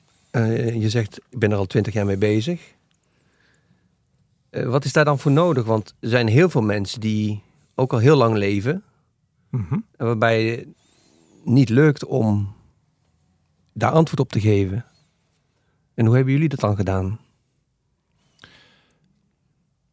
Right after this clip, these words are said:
Speaker 2: Eh, ja, ik moet zeggen, dat hebben we eigenlijk wel samen gedaan. Ehm, we zijn eigenlijk op zoek gegaan van, ja,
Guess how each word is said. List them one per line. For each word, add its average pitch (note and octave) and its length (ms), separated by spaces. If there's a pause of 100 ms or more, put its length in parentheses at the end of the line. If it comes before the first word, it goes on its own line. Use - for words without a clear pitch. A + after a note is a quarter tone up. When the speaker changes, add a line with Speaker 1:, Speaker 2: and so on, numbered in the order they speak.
(320)
Speaker 2:
Eh, C3+ 400
ja, C3 120
ik C3+ 100
moet A#2+ 140
zeggen, C3 200
dat A#2+ 80
hebben C3 200
we - 60
eigenlijk A#2+ 200
wel A#2 80 (100)
samen E3+ 340
gedaan. A2+ 460 (380)
Ehm, C3+ 380 (1000)
we B2+ 120
zijn A#2 180
eigenlijk B2+ 380
op C3 140
zoek - 320
gegaan C3 440
van, F3 420 (320)
ja, G#2+ 280